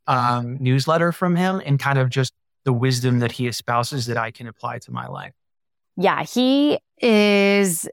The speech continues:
Speaker 2: uh, it's so crazy to see where he has ended up too, uh, going from, like you had mentioned, like, I, I don't think anybody under the age of thirty-five really truly understands the absolute chokehold that Arnold movies had on the industry and, like, just how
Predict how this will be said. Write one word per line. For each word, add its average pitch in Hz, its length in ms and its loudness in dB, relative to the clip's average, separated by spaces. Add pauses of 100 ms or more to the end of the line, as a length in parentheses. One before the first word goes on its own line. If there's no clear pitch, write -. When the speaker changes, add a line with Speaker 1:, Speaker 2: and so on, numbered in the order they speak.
(120)
Speaker 2:
uh, 185 560 4
it's 226 220 0
so 220 180 0
crazy 202 340 2
to 202 160 -2
see 180 500 -2
where 170 380 0
he 185 200 -4
has 170 260 -2
ended 151 280 -4
up 156 200 -2 (120)
too, 254 600 -2
uh, 202 220 2
going 180 340 2
from, 190 240 2
like 180 240 0
you 185 60 2
had 175 80 0
mentioned, 180 420 -2
like, 165 360 0 (480)
I, 247 160 2
I 240 80 2
don't 233 160 2
think 233 180 0
anybody 202 380 2
under 190 180 0
the 180 140 0
age 180 160 0
of 180 80 -4
thirty-five 170 520 -2
really 180 200 2
truly 180 320 -2
understands 165 640 -6
the 196 220 -6
absolute 180 640 -2
chokehold 190 540 0
that 196 180 0
Arnold 202 320 0
movies 208 340 -2
had 170 440 0
on 170 580 0
the 160 140 -6
industry 240 640 -6
and, 196 180 0
like, 170 240 0
just - 200 -6
how 196 640 0